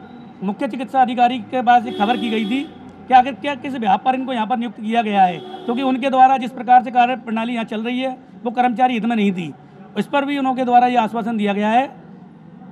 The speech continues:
कि जब दूसरे डॉक्टर साहब नियुक्त हो गए हैं उस पर भी कार्रवाई चल रही है और बहुत जल्द इसका भी निष्कर्ष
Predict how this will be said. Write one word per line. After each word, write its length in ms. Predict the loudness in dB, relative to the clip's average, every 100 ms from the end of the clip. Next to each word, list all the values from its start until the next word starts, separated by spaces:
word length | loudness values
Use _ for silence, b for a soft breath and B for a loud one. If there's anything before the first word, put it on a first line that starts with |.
| 0
कि 100 | 0 0 -10 -16 -16 -4
जब 140 | -2
दूसरे 240 | 0 2 2
डॉक्टर 260 | 2 2
साहब 140 | 4 4
नियुक्त 220 | 2 -2
हो 100 | 0
गए 100 | 2
हैं 240 | 0 -2
उस 120 | -8 -6
पर 160 | -4
भी 80 | -2
कार्रवाई 260 | -2 0 -2
चल 180 | -2
रही 140 | 0 0
है 140 | 0
और 140 | 0 -2
बहुत 180 | -2 -2
जल्द 160 | -2
इसका 200 | -2 -2
भी 80 | -2
निष्कर्ष 380 | -2 -2 -2